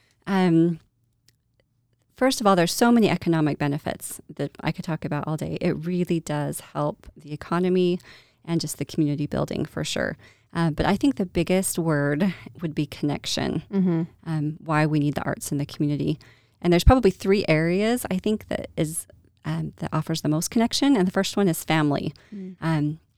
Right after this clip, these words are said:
Speaker 1: when I see families coming out, you know, your family, other
Speaker 2: Mm-hmm.
Speaker 1: families, everyone's smiling
Speaker 2: Yeah.
Speaker 1: and they're holding hands and they're laughing. And I think we are in a society that is so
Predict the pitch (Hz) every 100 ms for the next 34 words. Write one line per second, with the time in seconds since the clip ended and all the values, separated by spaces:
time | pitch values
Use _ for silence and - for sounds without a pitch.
0 | _ 185 196 - 247 185 190 196 - -
1 | 196 180 175 214 190 202 196 202 - 214
2 | 202 208 233 208 202 208 185 185 185 208
3 | - - - _ - 247 285 294 - 208
4 | 208 214 196 156 147 - - _ _ -
5 | 170 175 170 160 160 165 - 180 - 233
6 | 226 - 208 196 175 170 - 175 170 160
7 | 151 165 151 151 156 - _ _ _ _
8 | _ 175 175 170 160 160 - 175 196 170
9 | - - 165 180 190 180 - - 170 180
10 | 185 156 - 160 - - 170 160 160 156
11 | 156